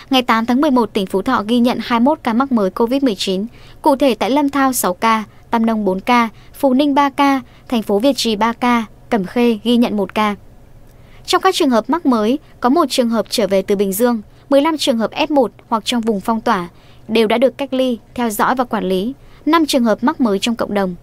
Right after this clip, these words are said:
Từ mười bốn tháng mười đến nay, toàn tỉnh ghi nhận một nghìn không trăm tám mươi tám ca mắc covid mười chín. Đáng mừng là trong những ngày gần đây, số ca mắc mới trong cộng đồng giảm đáng kể. Từ ngày sáu tháng mười một đến nay,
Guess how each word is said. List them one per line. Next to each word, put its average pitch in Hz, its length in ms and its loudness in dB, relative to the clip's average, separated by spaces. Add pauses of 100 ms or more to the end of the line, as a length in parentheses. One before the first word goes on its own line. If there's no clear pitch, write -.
(600)
Từ 269 80 2
mười 240 140 4
bốn 220 220 0
tháng 247 180 0
mười 269 120 4
đến 196 160 -2
nay, 226 260 -2 (240)
toàn 269 140 4
tỉnh 247 180 0
ghi 294 140 -2
nhận 277 300 0
một 214 120 0
nghìn 208 200 -2
không 277 200 0
trăm 254 200 -2
tám 202 140 -2
mươi 190 60 -6
tám 196 280 -2
ca 247 120 -2
mắc 285 200 -2
covid 254 260 -2
mười 254 140 0
chín. 196 320 -6 (760)
Đáng 233 260 0
mừng 269 220 2
là 208 80 -2
trong 240 240 -2
những 226 160 -2
ngày 247 160 0
gần 202 160 -2
đây, 226 240 0 (200)
số - 180 0
ca 320 120 -2
mắc 359 140 0
mới 254 220 0
trong 277 180 -2
cộng 240 200 -4
đồng 208 340 -2
giảm 190 300 -4
đáng 185 180 -4
kể. 196 260 -2 (600)
Từ 233 100 0
ngày 220 140 0
sáu 202 300 0
tháng 226 180 -2
mười 285 100 2
một 226 180 -2
đến 190 160 0
nay, 233 260 0